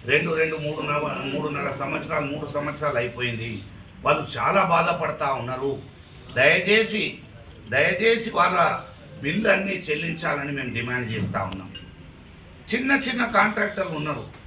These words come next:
లక్ష రూపాయలు వచ్చేటోళ్ళు ఉన్నారు, యాభై రూపాయలు, యాభై వేల రూపాయలు వచ్చేటోళ్ళు ఉన్నారు.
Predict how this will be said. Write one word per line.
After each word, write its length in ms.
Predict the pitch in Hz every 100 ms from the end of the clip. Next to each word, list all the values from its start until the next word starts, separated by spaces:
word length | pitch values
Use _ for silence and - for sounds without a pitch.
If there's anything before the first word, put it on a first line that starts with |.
| - - - 135
లక్ష 300 | 160 - 202
రూపాయలు 520 | 185 180 175 175 175
వచ్చేటోళ్ళు 420 | 170 185 170 165
ఉన్నారు, 280 | 165 170 143
యాభై 300 | 147 160 170
రూపాయలు, 460 | 175 143 160 156 147
యాభై 280 | 147 170 170
వేల 240 | 165 160
రూపాయలు 360 | 160 151 156 151
వచ్చేటోళ్ళు 460 | 160 160 156 147
ఉన్నారు. 380 | 143 160 156 143